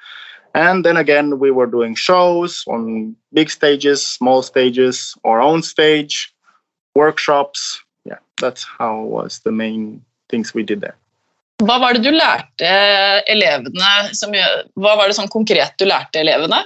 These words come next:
Speaker 2: Hva er det?
Speaker 1: My focus was really, I mean, I find the way we teach today is we get a lot of information and we just slam it all at once on the new students, right? And then they, they feel very confused.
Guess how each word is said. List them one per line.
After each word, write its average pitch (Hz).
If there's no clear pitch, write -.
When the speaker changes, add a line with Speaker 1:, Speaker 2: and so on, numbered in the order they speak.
Speaker 2:
Hva 196
er 180
det? 175
Speaker 1:
My 156
focus 156
was 135
really, 139
I 160
mean, 156
I 165
find 170
the 143
way 151
we 170
teach 139
today 127
is 123
we 131
get 139
a 139
lot 151
of 160
information 139
and 123
we 123
just -
slam 170
it 143
all 131
at 110
once 92
on 113
the 110
new 110
students, -
right? 123
And 131
then 151
they, 143
they 135
feel 135
very 131
confused. -